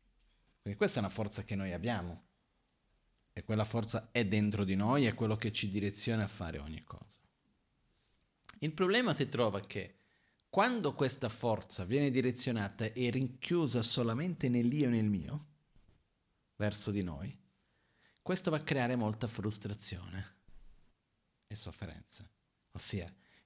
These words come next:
più io voglio essere felice e io non voglio soffrire e io prendo cura della mia sofferenza e della mia felicità e più questo è l'unica priorità che esiste, più cosa succede?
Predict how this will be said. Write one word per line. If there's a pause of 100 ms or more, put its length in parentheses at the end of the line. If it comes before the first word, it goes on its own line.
(140)
più
io
voglio
essere
felice
e
io
non
voglio
soffrire
e
io
prendo
cura
della
mia
sofferenza (320)
e
della
mia
felicità
e
più
questo
è
l'unica
priorità
che
esiste, (1800)
più
cosa
succede?